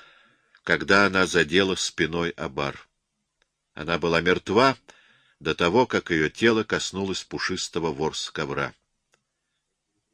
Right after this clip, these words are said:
"Не двигаться!" скомандовал из окна Лассетер.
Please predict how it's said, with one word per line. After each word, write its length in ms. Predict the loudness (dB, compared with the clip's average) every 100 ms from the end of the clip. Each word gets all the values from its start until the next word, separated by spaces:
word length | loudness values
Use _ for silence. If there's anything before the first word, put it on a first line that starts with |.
| _
"Не 120 | 0
двигаться!" 840 | 6 6 8 6 2 -2 -2 -2 -6 _ _ _ _ _ _ _ _ _
скомандовал 800 | -10 -4 0 0 0 0 0 -2
из 240 | -4 -2
окна 480 | -2 -2 -2 -2 -4 _ -4
Лассетер. 760 | -2 -2 -4 -12 -10 -10 -10